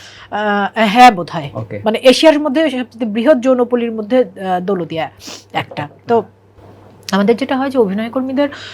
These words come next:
Speaker 1: উম, কাজের জন্য দেশের, দেশে, দেশের
Speaker 2: হুম।
Speaker 1: বাইরে বিভিন্ন জায়গায় যাওয়া হয় শুটিংয়ে,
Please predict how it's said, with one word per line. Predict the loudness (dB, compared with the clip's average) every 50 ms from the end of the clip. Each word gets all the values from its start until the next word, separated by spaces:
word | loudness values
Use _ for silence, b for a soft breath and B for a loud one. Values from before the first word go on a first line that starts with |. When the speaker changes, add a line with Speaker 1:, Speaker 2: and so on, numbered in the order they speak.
| B B B B -14
Speaker 1:
উম, | -14 -12 -10 -8 -8 -6 -6 -8 -8 0
কাজের | 2 2 4 4 2 0 0
জন্য | 0 -2 -2 0 0 0 0 0
দেশের, | 0 0 0 0 0 0 0 0 0 -2 -6 0
দেশে, | 0 0 2 4 2 2
দেশের | 2 0 0 0 0
Speaker 2:
হুম। | 0 0
Speaker 1:
বাইরে | -2 -2 -2 -4 -4
বিভিন্ন | -4 -4 -4 -4 -2 -2 -2
জায়গায় | 0 0 0 0 0 -2 -4
যাওয়া | -2 -2 -2 -2
হয় | -4 -8 -12 -14
শুটিংয়ে, | -10 -10 -8 -8 -8 -10 -10 -12